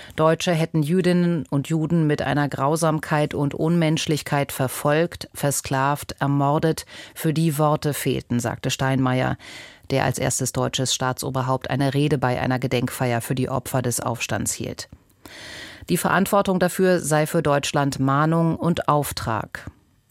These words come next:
Polens Präsident Duda würdigte die Teilnehmer des Warschauer Ghetto-Aufstandes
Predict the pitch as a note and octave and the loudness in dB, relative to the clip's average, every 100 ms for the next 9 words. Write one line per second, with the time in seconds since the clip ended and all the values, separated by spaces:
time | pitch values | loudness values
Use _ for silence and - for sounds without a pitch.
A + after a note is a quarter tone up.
0 | _ - F3 F#3+ F#3+ - - E3 D3+ D#3 | _ -8 0 2 2 0 0 0 2 2
1 | - - D#3 E3+ G3+ G3 D#3 E3+ F3 F3 | 0 -2 0 2 4 4 4 2 2 0
2 | - D3+ D#3 - D3 D3 D3+ D3 C#3 - | 0 0 -2 0 0 2 2 2 0 0
3 | C3+ C#3 D3+ C#3 C3+ C#3+ C#3+ D#3 - C3+ | 0 0 0 0 0 -2 -2 -2 0 0
4 | C3 - C#3+ C3 C3+ - | -2 0 0 2 0 -2